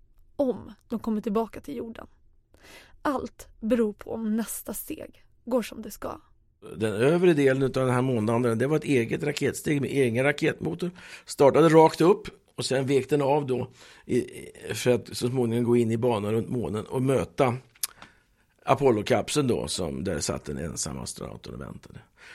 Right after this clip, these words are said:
Speaker 2: Något senare, jag kan inte komma ihåg, timmar, timmarvis senare så tänder man den raketmotorn på Apollo-farkosten igen och,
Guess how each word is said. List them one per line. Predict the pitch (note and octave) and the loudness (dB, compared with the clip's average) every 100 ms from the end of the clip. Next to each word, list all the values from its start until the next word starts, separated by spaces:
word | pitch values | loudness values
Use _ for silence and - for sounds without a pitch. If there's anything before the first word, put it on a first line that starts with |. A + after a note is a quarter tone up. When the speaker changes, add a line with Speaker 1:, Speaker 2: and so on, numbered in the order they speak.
| - _ - | -20 _ -4
Speaker 2:
Något | E3 D#3+ D3 | 0 2 2
senare, | - E3+ D3+ F3 | 6 6 6 4
jag | F#3 F#2 | 4 0
kan | G2 | -4
inte | E2 D#2 | -8 -4
komma | A#2 | 0
ihåg, | C#3+ D#3 - | 0 0 -4
timmar, | - A2 A2+ C3+ | -4 -2 -2 -4
timmarvis | - C#3 D3 C#3 D#3+ F3 | -2 -2 0 0 0 0
senare | E3+ D3 D#3 | 0 2 0
så | F3 | -2
tänder | D#3 D3+ C#3 E3 | -2 0 2 2
man | F3+ | 2
den | E3 | 0
raketmotorn | C#3+ C#3 D3+ - C#3+ C3+ C#3 B2+ | 0 0 -2 -2 -6 -6 -6 -6
på | C3+ D3+ - - - D3 | -6 -8 -10 -16 -12 -10
Apollo-farkosten | B2 B2+ A#2 - A2 A2 - A#2 A2+ | -10 -8 -10 -8 -8 -8 -10 -10 -8
igen | D#2+ C#2 - - _ _ - - - _ _ _ | -8 -8 -10 -14 _ _ -20 -20 -20 _ _ _
och, | - A#2 - - | -8 -8 -10 -14